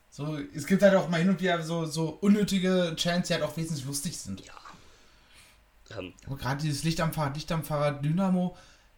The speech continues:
Speaker 1: das war halt so, ja, okay, es wurde einmal gerufen, okay, das war dann, ja, okay, <laughs> hä, lustig. Aber andere wollten das ja dann unbedingt noch zehn Minuten nur weitermachen, gefühlt.
Speaker 2: Ja, ja, das war ein bisschen blöd, das stimmt wohl.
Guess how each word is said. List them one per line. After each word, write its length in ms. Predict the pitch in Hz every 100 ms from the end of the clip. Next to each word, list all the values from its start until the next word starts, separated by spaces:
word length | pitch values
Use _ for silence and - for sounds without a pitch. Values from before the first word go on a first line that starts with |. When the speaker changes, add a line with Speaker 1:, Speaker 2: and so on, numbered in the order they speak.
| -
Speaker 1:
das 180 | - -
war 80 | 165
halt 80 | 165
so, 100 | 165
ja, 200 | 143 165
okay, 260 | 165 202
es 160 | 165 143
wurde 160 | 180 -
einmal 300 | 190 190 165
gerufen, 400 | 185 220 262 233
okay, 220 | - 214
das 200 | 190 -
war 120 | 185
dann, 220 | 185 160
ja, 180 | 147 147
okay, 200 | 143 156
<laughs> 80 | 143
hä, 220 | 156 147
lustig. 480 | 135 170 - 247 - - - - _ _ -
Aber 280 | 185 185 185
andere 340 | 220 202 180
wollten 200 | 202 196
das 140 | 190
ja 80 | 202
dann 120 | 185
unbedingt 380 | 185 202 208 202
noch 240 | 185 180 175 160 -
zehn 220 | - 220
Minuten 220 | 208 208 185
nur 120 | 175
weitermachen, 440 | 180 160 123 123
gefühlt. 320 | 120 117 110 - -
Speaker 2:
Ja, 300 | 113 107 - 101
ja, 280 | 107 107 -
das 200 | 104 -
war 80 | 101
ein 60 |
bisschen 260 | 101 - 95
blöd, 160 | 98 98
das 60 |
stimmt 360 | - - 98 -
wohl. 240 | 92 95